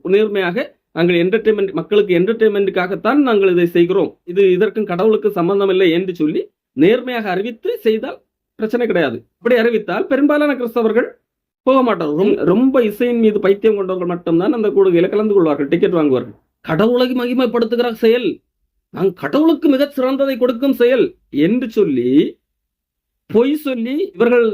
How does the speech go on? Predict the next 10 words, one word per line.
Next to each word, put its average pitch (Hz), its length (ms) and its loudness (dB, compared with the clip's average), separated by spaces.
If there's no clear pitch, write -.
நடத்துகிற 214 480 -2
கான்செப்டுக்குள்ளாக 202 840 -2
கடவுளையும் 240 460 0
உள்ளே 214 180 2
இழுப்பதால் 156 480 -2
தான் 175 180 -2
இங்கே 196 220 0
இது 170 160 0
தவறாக 147 520 0
மாறுகிறது. 123 520 -2